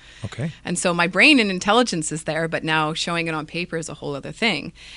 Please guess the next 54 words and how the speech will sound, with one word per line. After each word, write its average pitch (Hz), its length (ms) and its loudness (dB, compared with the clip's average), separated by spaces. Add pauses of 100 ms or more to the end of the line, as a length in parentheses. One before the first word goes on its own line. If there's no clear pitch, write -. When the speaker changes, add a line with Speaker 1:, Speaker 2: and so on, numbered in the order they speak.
(140)
Speaker 2:
And 165 160 -2
now 165 280 2
with 165 220 -2
this 160 200 -4
invention 156 540 -4
of, 143 440 -10
you 156 60 -2
know, 143 120 -4
adaptions 147 720 -4
and 151 80 -8
accommodations 151 880 -6
and 151 220 -6 (340)
text - 280 -4
to 160 80 -6
speech - 400 -8
and 151 80 -4
those 160 180 -4
kinds 151 260 -8
of 156 80 -14
things, 143 380 -10 (380)
like, - 360 -12
get 156 140 -2
out 156 140 0
of 143 40 -6
my 160 120 -8
way. 165 340 -6 (560)
Speaker 1:
Right, 117 240 0
no 127 120 0
kidding. 107 480 -2
Speaker 2:
<laughs> - 40 -20
Right? 185 200 2
And 220 100 -2
now 208 140 6
my 196 160 2
brain 185 340 0
can 185 100 -8
actually 160 280 -4
show 165 260 -4
you 165 180 -4
exactly 151 380 -8
how 156 80 -8
smart 156 360 -4
I 151 80 -4
am 143 200 -8
without 151 260 -8
being 151 220 -8
tripped - 300 -12
up - 180 -10
with 151 100 -10
some 151 200 -6
of 143 160 -10
the - 80 -12
tech - 260 -4
stuff. - 340 -10